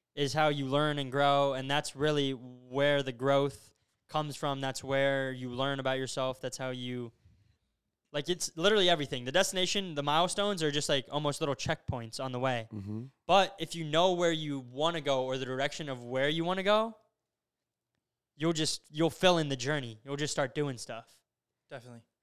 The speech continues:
Speaker 1: So it's also, like, the, the
Speaker 3: It's
Speaker 1: reverse.
Speaker 3: that. Yeah, man. Pretty much, you just gotta, if you wanna do it, part of the game is, uh, you're gonna get hate, but that means you're doing something right.
Speaker 2: Mm.
Speaker 3: 'Cause, uh,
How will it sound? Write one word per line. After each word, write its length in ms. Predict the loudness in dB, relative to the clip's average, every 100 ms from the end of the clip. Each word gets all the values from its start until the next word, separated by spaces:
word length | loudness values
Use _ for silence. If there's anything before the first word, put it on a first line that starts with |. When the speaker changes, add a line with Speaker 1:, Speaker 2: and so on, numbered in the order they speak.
| _
Speaker 1:
So 300 | -10 -8 -8
it's 100 | -6
also, 280 | -6 -6 -10
like, 220 | -10 -12 _ _ _ _ _ _ _ _ _
the, 60 | -20 _ -18
the 60 | -16
Speaker 3:
It's 160 | -14
Speaker 1:
reverse. 40 | -8
Speaker 3:
that. 440 | -4 -4 -6 -12 -20 _ _ _ _ _ _ _ _
Yeah, 200 | -4 -2
man. 320 | -2 -4 -6 -6
Pretty 180 | -4 0
much, 400 | 0 0 -2 -6 -14
you 160 | -14 -10
just 240 | -6 -4
gotta, 260 | 0 0 0
if 120 | -4
you 80 | -2
wanna 200 | 0 0
do 200 | 2 2
it, 180 | 2 -2 -12 _ _ _ _ _ _ _ _ _ 2
part 220 | 4 4
of 80 | 0
the 60 |
game 440 | 0 0 0 -2 -4
is, 240 | -4 -2
uh, 340 | 0 0 0 -4 -10
you're 140 | -4
gonna 160 | -2 -2
get 140 | -4
hate, 340 | -4 -4 -6 -4
but 100 | -2
that 160 | -2
means 160 | -4 -8
you're 100 | -6
doing 240 | -6 -6
something 340 | -6 -6 -6 -6
right. 300 | -6 -6 -12 _
Speaker 2:
Mm. 40 | -8
Speaker 3:
'Cause, 140 | -4
uh, 280 | -2 -2